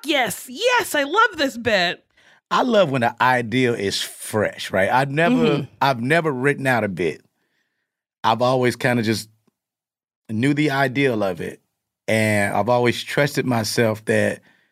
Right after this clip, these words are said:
Speaker 2: and this, you know, it's so funny. It's, I, I don't know if I've ever said this. Like, my imagination is crazy.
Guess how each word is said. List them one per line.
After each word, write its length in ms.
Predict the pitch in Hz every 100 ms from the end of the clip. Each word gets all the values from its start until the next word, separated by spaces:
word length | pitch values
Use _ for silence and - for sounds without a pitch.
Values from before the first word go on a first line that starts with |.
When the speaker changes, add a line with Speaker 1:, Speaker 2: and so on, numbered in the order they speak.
| _ _ _ _ _ -
Speaker 2:
and 140 | 170
this, 280 | 247 - -
you 80 | 202
know, 140 | 202
it's 100 | 196
so 140 | - 180
funny. 240 | 185 180
It's, 320 | 170 147 135 -
I, 220 | 151 156
I 360 | - - - -
don't 100 | 160
know 60 | 117
if 80 | 113
I've 120 | 113
ever 120 | 110
said 240 | - 139 101
this. 180 | - -
Like, 180 | 127 131
my 160 | 185
imagination 680 | 190 170 151 127 143 139 113
is 100 | 95
crazy. 540 | - 123 107 76 -